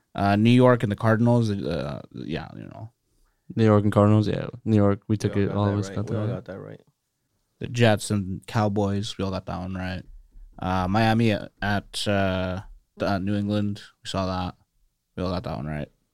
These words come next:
Speaker 2: Yeah.
Speaker 1: And then Cleveland and Pittsburgh, we all got that one wrong.
Speaker 3: Yep.
Speaker 2: Oh, yeah. <laughs> But that was a crazy ending, though, to be honest. They
Speaker 1: Yeah.
Speaker 2: probably lost their, they probably lost their momentum when they lost their
Speaker 1: T J
Speaker 2: Chubb.
Speaker 1: Watt said no.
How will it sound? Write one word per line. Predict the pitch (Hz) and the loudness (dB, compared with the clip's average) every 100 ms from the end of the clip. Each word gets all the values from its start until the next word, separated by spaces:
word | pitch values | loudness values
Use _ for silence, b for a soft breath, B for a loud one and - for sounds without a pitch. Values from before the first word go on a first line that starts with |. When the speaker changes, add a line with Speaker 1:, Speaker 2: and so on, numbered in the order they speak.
| - | 0
Speaker 2:
Yeah. | 113 101 98 110 _ _ _ _ _ _ _ | 4 4 2 -2 _ _ _ _ _ _ _
Speaker 1:
And | - 113 | -2 0
then | 104 | 0
Cleveland | - 139 131 117 107 | 4 6 6 6 4
and | 101 98 | 2 2
Pittsburgh, | 110 - 95 90 87 - _ - | 0 0 -2 -2 -4 -10 _ -4
we | |
all | 92 90 | 0 0
got | 90 | -2
that | 82 | -6
one | 71 | -6
wrong. | 73 107 - _ _ _ _ _ _ _ - | -6 -8 -12 _ _ _ _ _ _ _ -8
Speaker 3:
Yep. | 98 101 107 | -6 -2 2
Speaker 2:
Oh, | 107 | 2
yeah. | 98 - 87 113 _ _ _ _ _ - 147 143 127 - 110 | 2 0 -6 -12 _ _ _ _ _ 6 8 8 6 2 -4
<laughs> | _ _ - - | _ _ -20 0
But | 113 | 6
that | 123 | 8
was | 170 180 | 8 6
a | 123 | 4
crazy | 127 127 110 | 6 6 4
ending, | 104 104 104 | 2 2 0
though, | 101 98 101 _ | -2 -4 -6 _
to | - | -2
be | 95 | 0
honest. | 95 95 107 _ _ _ _ | 0 -2 -6 _ _ _ _
They | - | 2
Speaker 1:
Yeah. | 135 | 6
Speaker 2:
probably | 151 147 | 8 8
lost | 131 131 | 6 6
their, | 127 110 | 4 4
they | - 107 | 2 0
probably | 113 127 123 | 4 6 6
lost | 110 - | 6 4
their | 113 | 2
momentum | 101 98 98 98 98 | 2 0 -2 -4 -4
when | 98 | -4
they | 95 95 | -4 -6
lost | 95 92 - | -6 -8 -6
their | - | 0
Speaker 1:
T | 131 | 2
J | 110 | 4
Speaker 2:
Chubb. | 127 117 | 2 2
Speaker 1:
Watt | 120 101 | 2 2
said | - 98 | 0 0
no. | 95 104 90 85 | 2 2 0 -4